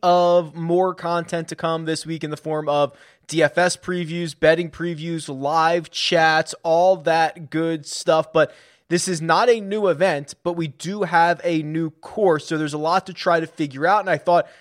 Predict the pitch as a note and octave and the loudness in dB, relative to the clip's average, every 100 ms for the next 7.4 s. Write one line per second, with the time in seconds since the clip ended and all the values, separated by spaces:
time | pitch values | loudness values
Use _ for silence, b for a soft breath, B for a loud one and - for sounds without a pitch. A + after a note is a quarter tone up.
0 | B B2 - C#3+ C#3 B2+ B3 G#3 G#3+ F#3 | B -8 -2 -2 -2 -4 -6 -4 0 2
1 | D#3 C#3+ - - F#3+ F#3+ - - F#3 E3+ | 2 0 -4 -2 0 0 -4 -2 0 0
2 | - E3 E3 - b - E3 D3+ E3 C#3 | -2 2 2 2 b -2 -2 0 -4 0
3 | D#3 E3 D3+ D3+ D3 - D#3 - D3 D3+ | 0 2 0 0 -2 -8 -10 -8 -4 -4
4 | D3 D3 C#3+ - B2+ C#3+ A#2+ - - E3+ | -2 -2 -2 -4 0 0 0 -6 0 2
5 | D#3 - B B C3+ C3+ G#2 D3 D3 F#3+ | 4 0 B B 0 0 0 -4 0 0
6 | F#3 - G3+ A3+ A3 A3+ G3+ D3 - C4+ | 0 -2 2 4 2 2 -2 -4 -4 0
7 | A#3+ D3+ D#3 | 2 2 -2